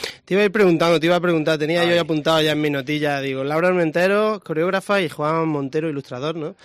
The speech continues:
Speaker 2: Sí.
Speaker 1: Que son piezas fundamentales, ¿no?
Speaker 2: Sí, Juan Montoro, el creata, el diseñador gráfico de, del cartel, que bueno, que al fin y al cabo creo que es la primera presentación de la, de la obra, lo que el,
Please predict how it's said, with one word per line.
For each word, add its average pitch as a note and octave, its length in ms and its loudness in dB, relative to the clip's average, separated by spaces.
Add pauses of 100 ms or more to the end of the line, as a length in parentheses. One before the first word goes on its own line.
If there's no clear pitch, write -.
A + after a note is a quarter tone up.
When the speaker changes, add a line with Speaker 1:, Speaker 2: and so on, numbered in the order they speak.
(260)
Speaker 2:
Sí. - 140 -14
Speaker 1:
Que D3 80 0
son C#3+ 800 2
piezas C#3+ 400 0
fundamentales, C3 520 0
¿no? E3 140 -8 (180)
Speaker 2:
Sí, B2 200 -4
Juan G#2 180 -2
Montoro, A2+ 560 2
el G#2 160 0
creata, G#2+ 720 0
el F#2+ 160 -6
diseñador F#2 580 -4
gráfico G2+ 460 -2
de, E2+ 380 -4 (360)
del F#2 360 -6
cartel, F#2+ 360 -8
que F#2+ 80 -10
bueno, F#2+ 220 -8
que F2+ 60 -8
al E2+ 60 -8
fin G2 160 -14
y - 20 -10
al F#2+ 100 -10
cabo G#2+ 220 -2
creo G2+ 140 -8
que G2 240 -4
es G2+ 40 -6
la F#2+ 300 -4
primera F#2 340 -6
presentación G2 640 -6
de F#2 120 -4
la, D#2+ 440 -2
de F2+ 80 -8
la F2 100 -2
obra, G#2 160 0
lo F2 80 -8
que F2 160 -10
el, E2+ 240 -10